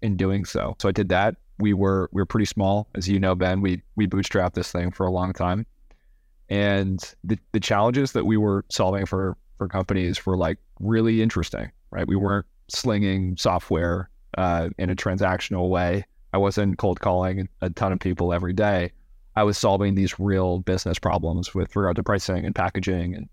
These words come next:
go-to-market motions for what is now, we know, is, like, a, a booming sector, the SaaS and subscription industry. Uh, but at the time, it was, it was still kind of in the infancy. I started doing that. Um,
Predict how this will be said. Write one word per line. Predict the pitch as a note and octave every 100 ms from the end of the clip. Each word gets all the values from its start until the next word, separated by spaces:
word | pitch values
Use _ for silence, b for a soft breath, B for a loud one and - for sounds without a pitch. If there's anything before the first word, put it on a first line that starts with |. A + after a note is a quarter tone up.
| - - - -
go-to-market | B2+ G#2+ G2+ F#2 F#2
motions | F#2 F2 F#2 F2+
for | - G2 F2+ F#2+ - - - _ -
what | A2+
is | G#2+
now, | G#2+ A#2 A#2+ G#2+ G2+ G2 A2
we | A2+
know, | A2 G#2+
is, | G2 F2+
like, | F2+ G2
a, | F#2+ -
a |
booming | F#2+ G#2+ G#2 G2 F#2 G2 -
sector, | - F2 - A#2 A#2 -
the | G#2+
SaaS | - F#2 F#2 -
and |
subscription | G2 - G#2 - F#2+
industry. | F#2+ G2 A#2 A#2+ C3+
Uh, | G2+ F#2+
but | G2
at |
the | G#2
time, | - A2+ A2
it | F#2+
was, | F2+ - -
it | F2+
was | F2+
still | - G2+
kind | - G2+
of | F#2+
in | F#2+
the | F#2
infancy. | F#2 F2+ F2+ D2+ - -
I | A2
started | - A2+
doing | G#2+ G#2+
that. | G#2 A2+ A#2+ - - - -
Um, | G2 F#2+